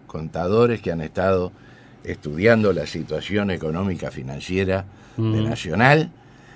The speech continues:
Speaker 1: En el dos mil diecinueve se puede lograr el equilibrio presupuestal, que es lo primero.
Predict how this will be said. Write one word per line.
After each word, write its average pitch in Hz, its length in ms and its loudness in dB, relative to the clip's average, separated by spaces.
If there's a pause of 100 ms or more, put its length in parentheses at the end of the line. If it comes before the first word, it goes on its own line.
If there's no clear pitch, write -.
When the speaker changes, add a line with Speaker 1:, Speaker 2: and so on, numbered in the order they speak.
(1040)
Speaker 1:
En 165 180 8
el 147 160 4
dos 120 180 4
mil 135 220 2
diecinueve 117 720 2
se 95 180 -2
puede 127 400 4
lograr 101 580 2 (100)
el 87 180 -4
equilibrio 120 960 0
presupuestal, 98 880 -2
que 107 120 -6
es 98 80 -2
lo 107 140 2
primero. 107 640 0